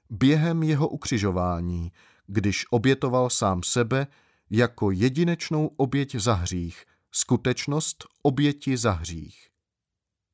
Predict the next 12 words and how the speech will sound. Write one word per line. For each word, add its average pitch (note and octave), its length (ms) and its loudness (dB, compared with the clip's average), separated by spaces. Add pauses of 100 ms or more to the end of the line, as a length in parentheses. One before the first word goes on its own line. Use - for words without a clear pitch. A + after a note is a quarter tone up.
(560)
Poté F#3 420 2
Bůh C#3 640 -2
Krista F3+ 560 0
třetího E3 580 0
dne D3 200 0
vzkřísil. E2 800 -6 (920)
Toto A2 320 2
vzkříšení G#2+ 920 -2
bylo A2+ 300 2
také C3 480 -2
součástí G#2+ 800 -2
procesu, G#2+ 720 -4